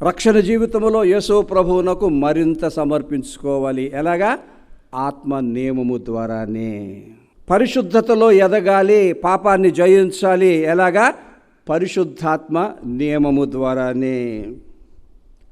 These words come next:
జీవితాల్లో ప్రతికూలాలను పారద్రోలాలి, బంధకాల నుండి విడుదల పొందాలి, సమస్యలను జయించాలి. ఎలాగా? ఆత్మ నియమము ద్వారానే.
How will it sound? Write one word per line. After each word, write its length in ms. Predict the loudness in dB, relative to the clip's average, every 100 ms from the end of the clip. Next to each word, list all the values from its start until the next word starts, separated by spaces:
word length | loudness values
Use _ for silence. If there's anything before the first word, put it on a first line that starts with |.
| _ _ _ _ -8
జీవితాల్లో 800 | -4 -2 0 2 2 2 0
ప్రతికూలాలను 1120 | 0 -2 -4 -4 2 4 6 6 4 2 0 -2
పారద్రోలాలి, 1200 | 0 0 2 4 6 8 6 8 6 6 -2 -16 -20 -20 -12
బంధకాల 580 | -4 -2 0 2 4 4
నుండి 240 | 4 4
విడుదల 300 | 4 4 4
పొందాలి, 800 | 4 6 6 6 4 0 -2 -8 -16 -20 -20 _ _ -20 -20 _ _ _ _ _
సమస్యలను 880 | -10 -4 0 0 0 2 2 4 2
జయించాలి. 960 | 2 2 2 0 0 2 6 6 4 2
ఎలాగా? 600 | -2 0 0 0 -2 -4 -4
ఆత్మ 520 | -2 -2 -4 -6 -6 -6
నియమము 540 | -2 2 2 4 2 0
ద్వారానే. 960 | 0 -2 0 0 0 0 -2 -4 -6